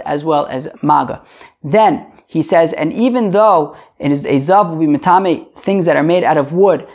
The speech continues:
both by Midras and Maga, however, this does not extend to a boat," right? A boat, however,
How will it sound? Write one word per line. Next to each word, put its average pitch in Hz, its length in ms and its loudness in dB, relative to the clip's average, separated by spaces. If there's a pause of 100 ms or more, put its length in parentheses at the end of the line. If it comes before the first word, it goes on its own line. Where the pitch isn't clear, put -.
(140)
both 185 240 2
by 165 140 2
Midras 165 480 0
and 180 180 -4
Maga, 226 340 2
however, 202 840 0 (500)
this 170 200 0
does 165 200 0
not 202 320 2
extend 165 540 -2
to 165 180 -2
a 139 200 0
boat," 131 500 -4 (120)
right? 139 300 -2
A 131 140 -4
boat, 240 480 0
however, 156 580 0